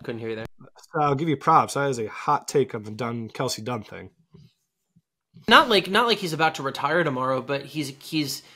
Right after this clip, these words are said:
Speaker 1: six-foot-five, thirty-four years old, and accumulating lower body injuries. It's just,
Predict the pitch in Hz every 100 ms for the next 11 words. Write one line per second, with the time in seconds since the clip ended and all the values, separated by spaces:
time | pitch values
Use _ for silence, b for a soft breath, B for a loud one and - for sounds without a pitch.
0 | b b _ - - 180 - 185 - 156
1 | 143 131 - 151 151 160 147 143 131 131
2 | 127 131 - 156 147 131 135 131 123 131
3 | 123 120 120 120 131 117 120 123 - 160
4 | - 185 -